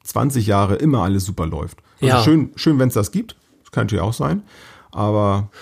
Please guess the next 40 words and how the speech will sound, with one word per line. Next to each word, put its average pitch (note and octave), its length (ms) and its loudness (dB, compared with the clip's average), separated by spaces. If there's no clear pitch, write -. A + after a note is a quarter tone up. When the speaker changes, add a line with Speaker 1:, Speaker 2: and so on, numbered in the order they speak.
Speaker 2:
Wobei B2 300 0
ich A#2 60 -2
Speaker 1:
weiß - 20 -18
Speaker 2:
glaube, B2+ 260 2
auch G2 100 0
Speaker 1:
nicht. F#2 100 -4
Speaker 2:
bei A2+ 120 0
zwanzig A#2+ 540 -2
Jahren B2 420 0
verändern B2+ 480 -2
sich B2 180 -4
ja - 60 -8
auch - 140 -10
die B2+ 120 -6
Menschen. A2 600 0
So. - 200 -6
Speaker 1:
Ja. G2 240 2
Speaker 2:
Und A2+ 240 -2
dann A#2 400 0
nehmen B2 220 2
die A#2+ 80 0
neue A#2 260 2
Rollen A2+ 460 -2
ein B2 480 0
und, A2+ 320 -4
äh, G#2+ 300 -2
nichts D3 560 -2
ist - 400 0
so, C3 460 2
wie, A#2+ 200 -6
wie A#2+ 140 -4
heißt C3+ 280 -2
das? D3 180 -6
Nichts E3 280 0
ist D3 160 0
so C3+ 140 0
beständig C3 640 -2
wie C3+ 80 -4
die B2+ 100 0
Unbeständigkeit. G#2+ 1080 0